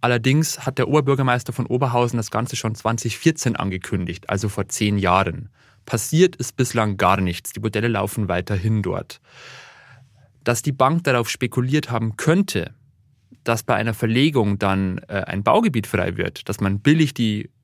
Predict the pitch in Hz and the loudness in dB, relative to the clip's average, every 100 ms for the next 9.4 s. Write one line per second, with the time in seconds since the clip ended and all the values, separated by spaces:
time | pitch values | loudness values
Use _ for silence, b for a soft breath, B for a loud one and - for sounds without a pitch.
0 | - - - 113 107 107 170 208 - 98 | -14 -12 -2 0 2 2 0 0 0 -2
1 | - - 107 104 95 160 170 135 101 101 | -4 -8 -6 -4 0 0 2 2 2 -2
2 | - 110 101 92 87 - _ _ _ _ | -4 -6 -4 -4 -6 -14 _ _ _ _
3 | _ _ - 110 120 147 131 123 117 120 | _ _ -2 0 4 4 4 4 4 2
4 | 110 104 98 92 98 - b b b b | 0 0 0 -2 -6 -14 b b b b
5 | 113 110 151 143 131 127 135 139 117 110 | -2 2 4 4 4 4 4 4 4 2
6 | 110 - 110 110 - 98 101 127 101 85 | 0 2 2 2 2 2 4 6 4 0
7 | b b b b 113 101 107 - 110 127 | b b b b 2 2 2 0 2 4
8 | 147 - _ _ - _ - - - 120 | 2 -2 _ _ -20 _ -16 -14 -10 -2
9 | 131 135 113 | 0 2 2